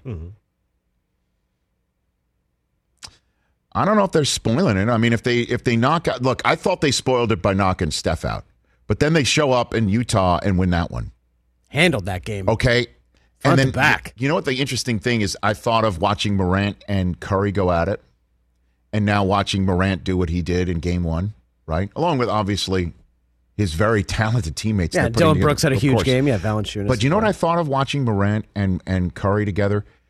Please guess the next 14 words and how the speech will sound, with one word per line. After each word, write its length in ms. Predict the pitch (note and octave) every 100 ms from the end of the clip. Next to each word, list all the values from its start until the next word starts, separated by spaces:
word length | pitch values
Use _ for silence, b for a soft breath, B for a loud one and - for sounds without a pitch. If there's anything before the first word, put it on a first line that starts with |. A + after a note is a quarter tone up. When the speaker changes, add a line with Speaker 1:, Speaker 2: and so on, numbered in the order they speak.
| _ _ _ _ _
Speaker 2:
Are 240 | B2+ F3
they 220 | F3 G3 G3
the 140 | C#3
two 320 | - D3+ D#3
best 640 | B2+ - G#2 A#2+ - - - _ _ _ _ _ _ _ _ _ _ _
N 180 | A#2+ B2
C 200 | - C3
double 320 | B2 A#2+ A#2
A 100 | A#2 A#2
tournament 640 | - A#2 A#2 B2+ C3+ -
players 420 | - B2+ B2+ C3
from 200 | - G2+
small 500 | E2+ - G#2 G2+ A2+ A2+
schools 720 | - A2+ A2+ A2+ A#2 -